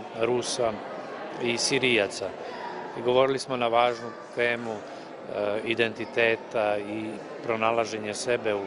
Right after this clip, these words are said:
modernom vremenu. I osim toga, dakle, gde su prilika da se sveštenici međusobno upoznaju i, e, obrazuju, pogotovo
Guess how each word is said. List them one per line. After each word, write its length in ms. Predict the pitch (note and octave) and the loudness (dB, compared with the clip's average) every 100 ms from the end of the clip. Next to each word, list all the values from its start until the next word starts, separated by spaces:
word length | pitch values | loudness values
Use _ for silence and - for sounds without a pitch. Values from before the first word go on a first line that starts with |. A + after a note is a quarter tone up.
| G2+ | -2
modernom 400 | G#2+ G#2+ G2 F#2+ | 0 0 0 0
vremenu. 380 | A2 D3+ D#3+ C#3+ - - - - - - | 2 2 0 -4 -8 -10 -10 -10 -8 -6
I 280 | C3+ B2 B2 B2 | 0 2 2 2
osim 320 | C3+ C#3+ D#3 C#3 | 4 4 4 2
toga, 320 | C#3 C3+ C#3 | 2 4 4
dakle, 360 | B2 A#2 B2 | 2 0 -4
gde 160 | A2 A#2 | -2 -4
su 120 | - - - - - | -6 -10 -12 -12 -2
prilika 420 | B2 B2 A2+ A#2 | 0 2 2 2
da 100 | A2+ | 0
se 140 | A#2+ | -2
sveštenici 540 | A2 B2+ B2 C#3+ A#2 A#2+ | 0 0 0 -4 -4 0
međusobno 540 | B2 A2+ - A2+ A2+ | 0 0 -6 -4 -2
upoznaju 640 | G#2 A#2 A#2+ C#3 C#3+ B2+ | 2 4 4 2 0 0
i, 280 | B2 A2+ A#2 | 0 -2 -4
e, 40 | A2 - - - - - - D3 A2 G#2+ G#2 G2+ - - - - - - - | -4 -8 -10 -10 -10 -10 -8 -2 2 4 2 0 -6 -10 -8 -8 -8 -4 2
obrazuju, 640 | B2 C#3 C#3+ G#2 A2 C3 D3+ - A2 - - - - | 6 6 6 2 -2 -2 -2 -6 -10 -12 -12 -10 -6
pogotovo 520 | A2+ B2 - B2+ A2+ | -4 -4 -2 -2 -4